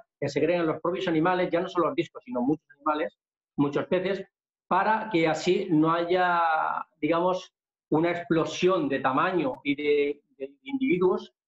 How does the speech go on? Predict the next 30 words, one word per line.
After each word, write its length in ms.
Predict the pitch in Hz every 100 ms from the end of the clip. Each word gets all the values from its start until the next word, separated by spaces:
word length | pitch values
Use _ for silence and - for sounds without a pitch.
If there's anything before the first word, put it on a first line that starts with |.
| -
en 120 | 139
un 100 | 165
recinto 720 | 180 180 214 202 202 208 - _ _ _ _ _
para 360 | 170 196 202 196
que, 720 | 185 202 175 180 165 156 151
eh, 60 |
puedan 260 | - 156 156
contaminar 560 | 147 143 139 131 147
en 100 | 156
exceso 340 | 127 - 156 139
el 60 |
agua 480 | 151 170 165 208 - _ _ -
o 240 | 180 185
que 140 | 185 175
no 240 | 160 -
puedan 360 | 170 165 160 151
crecer, 420 | 143 - 120 107 _ _ -
¿vale? 340 | 139 180 185 -
Entonces 300 | - 185 190
sí 140 | 226 214
que 100 | 190
hay 100 | 151
algo, 360 | 135 120 - -
pero 320 | 185 175 175
ni 160 | 165 175
incluso 800 | 170 - 180 180 - 156 151 _ _ _ 151
los, 840 | 156 156 151 147 143 - - _ _ _ _ -
los 200 | 156 139
grandes 340 | 175 196 190
agricultores 760 | 175 175 151 139 175 175 -